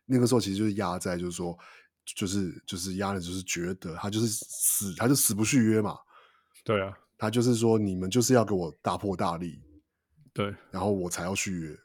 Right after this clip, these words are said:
Speaker 1: 那所以他们做那个交易这样子。
Speaker 2: 嗯。
Speaker 1: 那当然你可以说，那就是他们就是也，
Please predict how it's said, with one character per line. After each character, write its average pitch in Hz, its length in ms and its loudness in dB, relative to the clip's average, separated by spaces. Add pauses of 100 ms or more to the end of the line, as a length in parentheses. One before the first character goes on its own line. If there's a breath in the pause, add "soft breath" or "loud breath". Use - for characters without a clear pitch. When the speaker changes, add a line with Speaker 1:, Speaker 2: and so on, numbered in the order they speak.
(200)
Speaker 1:
那 87 120 -6
所 101 100 -8
以 - 20 -4
他 95 80 -4
们 95 80 -2
做 110 180 2
那 92 80 -4
个 90 100 -4
交 80 260 -6
易 78 180 -14
这 78 100 -14
样 78 120 -16
子。 - 80 -20
Speaker 2:
嗯。 - 20 -20
Speaker 1:
那 117 140 0
当 131 120 4
然 123 80 4
你 110 80 2
可 110 140 2
以 104 40 0
说， 104 120 -2
那 113 100 2
就 113 120 0
是 110 180 -2
他 107 160 -4
们 110 160 -2
就 104 60 -8
是 107 160 -6
也， 90 140 -4